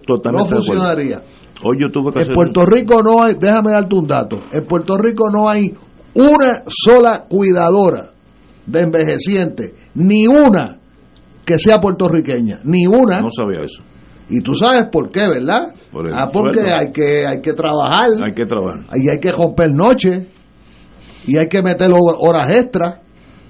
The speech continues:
Speaker 2: Y entonces, la totalidad, el cien por ciento, ponte a buscar un puertorriqueño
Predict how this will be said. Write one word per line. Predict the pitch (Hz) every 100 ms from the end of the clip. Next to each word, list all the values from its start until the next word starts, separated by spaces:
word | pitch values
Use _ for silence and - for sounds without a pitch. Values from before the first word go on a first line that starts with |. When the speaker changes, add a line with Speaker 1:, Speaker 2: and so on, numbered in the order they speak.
| - - - - -
Speaker 2:
Y | 139
entonces, | 139 - 233 233 240 - - -
la | 143 156 180 170 -
totalidad, | 175 165 170 160 156 147 147 196 240 240 - _
el | - 143
cien | - 180 208
por | 208 214
ciento, | - 202 190 170 - - - - -
ponte | 214 240 247
a | 233
buscar | 214 208 226 226 214 -
un | 196 220
puertorriqueño | 214 214 196 185 185 180 220 202 143 101